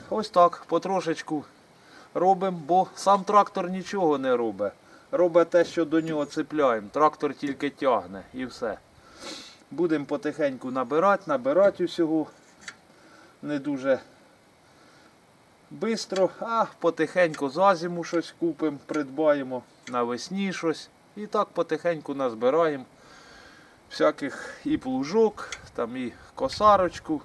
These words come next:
і сівалочку. Все поступово. Так що ось такий відосик. А кому сподобалося, то ставимо лайк. Ну а кому не сподобалося, то дізлайк. Підписуємося на мій канал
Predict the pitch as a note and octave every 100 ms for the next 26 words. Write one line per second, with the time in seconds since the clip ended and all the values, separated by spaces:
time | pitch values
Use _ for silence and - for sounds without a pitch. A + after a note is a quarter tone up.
0 | - - C3+ - C#3 G3 G#3 F#3 E3 -
1 | D#3 C#3+ _ _ _ - - - - _
2 | - G3 G3 E3+ D#3+ - D#3 B2 A#2 G#2+
3 | G2+ - _ - G#3+ - G3+ F#3 - G#3
4 | G3+ F3 D#3 E3+ E3 - - C#3+ B2 A#2+
5 | A#2 - - - - - - - - D#3+
6 | F3 F3 E3 - D#3+ D#3+ C3+ B2 A#2 -
7 | A#2 - _ - C3 - - - C3+ A#2+
8 | G#2+ G2+ - C#3+ F#3+ G3 F#3+ - - -
9 | - - - G#3 C3+ D3 C#3+ C#3 B2+ -
10 | B2+ A#2+ A2 G#2+ A2 G#2 A#2 - A#2 G2+
11 | A2 D#3+ F#3 F3 - - - - - _
12 | F3 D3+ - D3 - B2+ A#2 C3 B2 C#3+
13 | C#3+ A#2+ - A#2+ A#2 G2